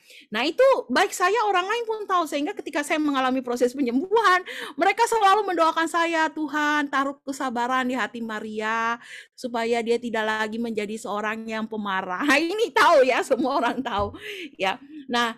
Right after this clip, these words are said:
yang blind self itu adalah you know, eh, you don't know, but others know. Biasa ini sesuatu yang tersembunyi dalam kehidupan kita, ya, sesuatu yang kita udah lagi nggak ingat, tapi orang lain tahu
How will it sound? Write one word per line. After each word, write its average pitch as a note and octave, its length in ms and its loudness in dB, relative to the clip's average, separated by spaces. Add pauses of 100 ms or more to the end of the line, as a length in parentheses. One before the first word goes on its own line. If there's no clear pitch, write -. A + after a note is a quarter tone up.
yang F#4+ 220 4
blind B4+ 320 2
self D#4 500 2
itu - 240 -6
adalah C#4+ 540 2 (920)
you E4+ 240 2
know, F4+ 160 0
eh, C#4 240 4
you D#4+ 160 2
don't B3 240 2
know, F#4+ 240 4
but D4 240 0 (160)
others C4+ 320 -2
know. C4 240 2
Biasa C4+ 320 0
ini G4+ 240 -2
sesuatu F4+ 480 -2
yang D#4+ 320 -2 (640)
tersembunyi G#4 640 -2
dalam C#4 320 0
kehidupan A#3 560 -6
kita, G3 480 -8
ya, G3+ 240 -4
sesuatu C4+ 560 -4
yang D4 320 -2 (400)
kita F#4+ 240 2
udah F#4 320 2
lagi F#4+ 160 -2
nggak C#4+ 160 -2
ingat, F#4+ 240 -2
tapi E4 400 -6
orang D4 240 0
lain D#4 320 -2
tahu A#3+ 480 -2